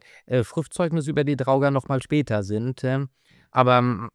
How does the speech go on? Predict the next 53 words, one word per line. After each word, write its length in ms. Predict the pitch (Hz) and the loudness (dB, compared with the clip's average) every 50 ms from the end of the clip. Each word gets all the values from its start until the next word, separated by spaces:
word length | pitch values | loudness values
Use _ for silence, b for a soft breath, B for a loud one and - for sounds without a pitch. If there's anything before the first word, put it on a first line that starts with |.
| _ | _
man 160 | - 143 139 | -4 -4 -2
kann 160 | - 147 151 151 | 0 0 0 2
ja 80 | 147 | 2
durchaus 400 | 139 139 147 135 151 127 120 - | 0 0 0 0 0 0 0 0
sehr 160 | - 135 131 | 0 2 2
davon 240 | 123 127 117 - 98 | 2 2 0 -2 -2
ausgehen, 380 | 87 123 120 - - 127 120 117 | -2 -4 -4 -4 -6 -4 -4 -2
dass 160 | 117 110 - | -4 -4 -4
das 260 | - 113 101 - - - - 127 | -6 -8 -10 -10 -14 -16 -14 -8
bis 180 | 123 127 117 - | -8 -6 -6 -6
in 80 | 117 | -6
vorchristliche 640 | - - 131 120 - - 123 - - - 120 113 104 | -4 -4 -4 -4 -2 -4 -8 -6 -4 -4 -4 -4 -4
Zeit, 340 | - - 117 113 117 107 | -4 -2 0 0 0 0
also 180 | 98 104 101 113 | -2 -2 -4 -4
bis 220 | 101 117 110 - | -4 -6 -6 -6
ins, 320 | - 101 104 104 - - - | -6 -4 -4 -4 -4 -6 -4
äh, 220 | 113 110 110 110 104 B B B B B B | -2 -2 -2 -2 -4 B B B B B B
äh, 180 | - - 120 107 | -4 -2 -2 -2
zehnte 300 | - - 127 123 113 117 | -2 -4 -4 0 2 2
Jahrhundert 320 | 110 104 107 113 113 107 | 2 2 2 0 0 0
oder 180 | 110 110 110 104 | 0 0 0 0
sogar 200 | 101 107 107 110 | -2 -2 -2 -2
noch 140 | 110 104 | -4 -6
früher 340 | - - - - 120 110 98 | -8 -10 -4 -2 -2 -2 0
zurückgeht. 680 | - - 117 127 123 - - 101 98 98 95 - - - _ _ _ | -2 -2 0 0 -2 -2 -6 -12 -12 -12 -14 -16 -20 -20 _ _ _
Ja, 240 | - 156 135 117 | 2 4 4 4
ähm, 300 | 107 104 104 104 104 98 - _ _ _ _ _ _ _ _ _ | 4 2 0 -2 -2 -4 -8 _ _ _ _ _ _ _ _ _
noch 220 | - 147 151 - - | -4 -2 -2 0 0
mehr 120 | 160 147 | 0 2
erfahren 360 | 131 - - 143 135 131 131 | 0 0 0 0 0 0 0
wir 160 | 120 131 127 120 | 0 0 0 0
darüber 360 | 110 135 135 131 135 131 123 | 0 0 0 0 0 0 -2
in 120 | 110 120 | -2 -2
dem 180 | 113 127 127 123 | -4 -4 -4 -6
Fall 260 | - - - 113 110 | -6 -6 -6 -6 -4
nicht. 380 | 117 135 165 - - - - - | -4 -4 -4 -6 -10 -12 -10 -8
Also 380 | 160 - - 135 123 123 123 | -8 -4 -4 -2 0 0 0
anscheinend, 680 | 123 120 127 - - 123 - - 131 131 127 127 - - | 2 0 0 -2 -4 -6 -6 -4 -4 -4 -4 -4 -2 -2
äh, 280 | 131 127 127 123 117 | 0 0 2 2 2
war 140 | 120 131 127 | 2 0 0
die 80 | 127 127 | 0 0
Sorge 360 | 120 127 123 120 117 110 117 | 0 0 0 -2 -2 -4 -4
unbegründet 880 | - - 156 160 160 160 139 - 165 160 156 151 151 151 147 - - 139 | -4 -4 -2 -2 -2 -4 -2 -2 -2 -2 0 0 0 -2 -2 -2 -4 -4
oder 260 | 131 131 131 131 123 | -2 0 0 0 2
wir 100 | 123 127 | 2 2
haben 180 | 123 123 123 | 0 0 -2
es 160 | 123 - - - | -4 -6 -8 -8
wieder 200 | - 131 131 131 | -4 0 0 2
mit 200 | 127 123 113 - | 2 0 -2 -2
dem 140 | 123 120 117 | -2 -2 -2
Präventionsparadoxon 1200 | - - 135 120 120 113 - - 143 165 156 - - 151 143 139 147 143 147 135 - - 139 143 | -2 -4 -2 -2 -2 -2 0 0 0 0 0 0 0 2 4 6 6 6 4 2 0 -2 -2 -2
zu 160 | 127 - 139 | -2 -2 -6
tun. 320 | 127 - - 127 131 131 | -6 -4 -2 -2 0 -2